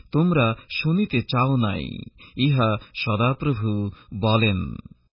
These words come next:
অতএব তোমরা যত নির্বাসিত লোক আমা দ্বারা জেরুসালেম হইতে বাবিলে প্রেরিত হইয়াছ,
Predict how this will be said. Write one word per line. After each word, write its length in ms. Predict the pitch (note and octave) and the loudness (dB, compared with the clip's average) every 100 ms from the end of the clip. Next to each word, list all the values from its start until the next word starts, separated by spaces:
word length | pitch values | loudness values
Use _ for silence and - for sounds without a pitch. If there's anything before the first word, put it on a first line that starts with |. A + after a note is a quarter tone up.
| _ _ _ _ _ _ - | _ _ _ _ _ _ -2
অতএব 560 | C#3 G#3+ E3 G2 D2+ - _ - - | 0 2 2 2 -4 -12 _ -20 -2
তোমরা 300 | D3+ E3 D#3 | 0 4 4
যত 400 | A2 C3 D#3+ - | 2 0 0 -2
নির্বাসিত 760 | G#3+ D3 C3+ A#2+ E3+ F#3+ F#3 D3+ | -2 0 0 0 -4 -4 -6 -4
লোক 480 | B2 C#3 A#2 A#2+ - - - - | 0 0 0 -2 -6 -16 -16 0
আমা 300 | A2+ C#3 F3+ | 2 2 2
দ্বারা 300 | C3 A2 A2 - - | 0 0 -2 -6 -6
জেরুসালেম 640 | G#2 B2 G3 G#3+ F3+ C#3 | 0 2 0 -2 -2 0
হইতে 500 | C3 B2 - A#2 A2 - - | 0 0 2 0 0 -2 -10
বাবিলে 640 | A2+ G2+ G#2 A2 D3+ D3 A2+ | -4 0 2 2 2 2 0
প্রেরিত 440 | - A#2 A#2+ E3+ | 0 0 0 0
হইয়াছ, 500 | G#3+ E3+ B2+ G#2 - | -2 0 -2 -2 -4